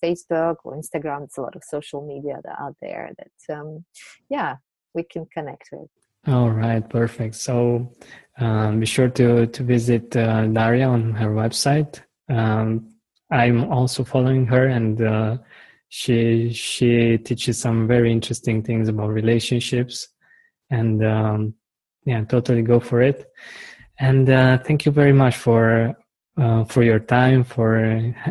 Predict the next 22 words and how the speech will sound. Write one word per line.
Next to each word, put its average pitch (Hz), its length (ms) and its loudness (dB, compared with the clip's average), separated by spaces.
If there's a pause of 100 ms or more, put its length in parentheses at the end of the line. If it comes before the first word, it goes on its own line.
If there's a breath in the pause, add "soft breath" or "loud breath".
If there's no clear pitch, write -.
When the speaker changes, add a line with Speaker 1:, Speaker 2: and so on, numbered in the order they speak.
(340)
Speaker 2:
being 131 320 6
here 135 400 4
and 110 380 0
sharing 120 560 4
these 113 280 2
amazing 113 480 0
tips 113 280 -6
with 110 180 -6
us. - 380 -8 (580)
Speaker 1:
Thank 262 400 -2
you. 170 300 2
Thank 226 300 -2
you 240 80 4
for 185 260 2
organizing 208 500 2
and 160 140 -4
giving 170 260 0
me 165 100 -2
the 160 80 0
chance. 160 440 -4
It's 135 160 -8
fantastic. - 720 -10